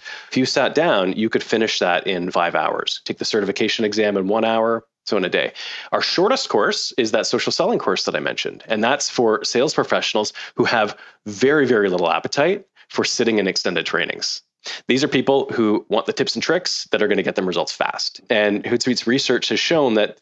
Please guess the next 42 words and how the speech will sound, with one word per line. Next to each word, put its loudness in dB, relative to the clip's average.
our 4
audience, 2
the 4
audience 4
that 2
we 2
court, 2
wants 0
tips -2
and 0
tricks 0
that 0
are 2
gonna 0
get -2
them 0
results -2
fast. -2
And -2
so 0
that's 0
really 2
how 0
we've -2
tailored, -2
um, -2
our, 0
our, 0
all 0
of 0
our 0
certification -4
courses. -6
Conversely, 0
you 2
can 0
purchase 0
one 2
of 2
our 2
certification -2
courses -2